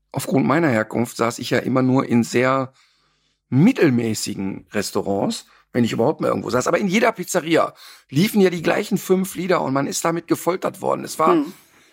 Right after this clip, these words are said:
Speaker 1: im Prinzip ein Thema für einen Kinderschutzbund, wenn du da als Jugendlicher reingingst. Ähm, deshalb ist das mir so ein bisschen vermiest worden, aber ich lass mich darauf ein, denn die Sprache klingt ja schon sehr schön, muss man sagen. Ähm,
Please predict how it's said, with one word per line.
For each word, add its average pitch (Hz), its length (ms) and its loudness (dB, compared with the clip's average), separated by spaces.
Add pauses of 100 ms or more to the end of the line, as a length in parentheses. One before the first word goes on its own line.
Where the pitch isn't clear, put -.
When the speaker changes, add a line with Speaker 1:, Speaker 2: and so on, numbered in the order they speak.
(160)
Speaker 1:
im 147 600 2 (100)
Prinzip 165 640 -6
ein 135 680 2 (260)
Thema 160 340 2
für 139 840 2
einen - 320 -6
Kinderschutzbund, 120 800 -2
wenn 120 100 0
du 117 60 0
da 113 80 2
als - 240 -2
Jugendlicher 113 400 -2
reingingst. 110 460 0 (640)
Ähm, 143 300 2
deshalb 190 300 0
ist - 180 -6
das 240 180 -2
mir 220 220 2
so 214 80 0
ein 180 100 0
bisschen 202 240 -2
vermiest 175 480 0
worden, 156 240 2
aber 180 140 2
ich 147 80 -4
lass 196 180 -2
mich 180 120 -2
darauf 156 320 -2
ein, 170 280 2 (560)
denn 202 280 2 (340)
die 143 80 -6
Sprache - 480 -2
klingt 120 260 -6
ja 113 100 0
schon 120 220 0
sehr 117 120 2
schön, 127 280 2
muss 123 160 0
man 127 140 0
sagen. 131 380 -2 (360)
Ähm, 147 300 4